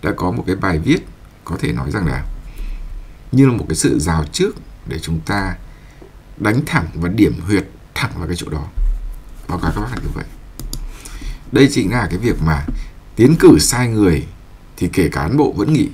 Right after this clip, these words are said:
nghĩa là cán bộ nghỉ hưu thì vẫn phải chịu trách nhiệm. Và phỏng vấn ông Lý, nguyên là phó giám đốc của Học viện Chính trị Quốc gia Hồ Chí Minh. Tôi xin trích dẫn ngắn gọn thế này thôi. Ờ. Đây,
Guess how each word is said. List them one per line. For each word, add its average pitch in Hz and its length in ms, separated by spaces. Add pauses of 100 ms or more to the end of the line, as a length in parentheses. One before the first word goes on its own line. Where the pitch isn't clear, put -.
(140)
nghĩa 113 100
là 95 180
cán 90 180
bộ 143 80
nghỉ 98 340
hưu 120 180 (100)
thì 78 80
vẫn - 160
phải - 100
chịu 143 140
trách 139 140
nhiệm. 123 160 (720)
Và 85 160
phỏng 80 240
vấn 82 140
ông 113 140
Lý, 98 300 (200)
nguyên 107 200
là 73 320
phó 78 300
giám 104 120
đốc 165 120 (160)
của 62 220
Học - 280
viện 67 240 (140)
Chính 80 120
trị 104 80
Quốc 107 120
gia 101 80
Hồ 87 120
Chí - 100
Minh. 104 180 (960)
Tôi 110 140
xin 107 140
trích - 160
dẫn 143 460 (180)
ngắn - 140
gọn - 160
thế 175 100
này 104 160
thôi. 107 160 (960)
Ờ. - 60 (2250)
Đây, 113 220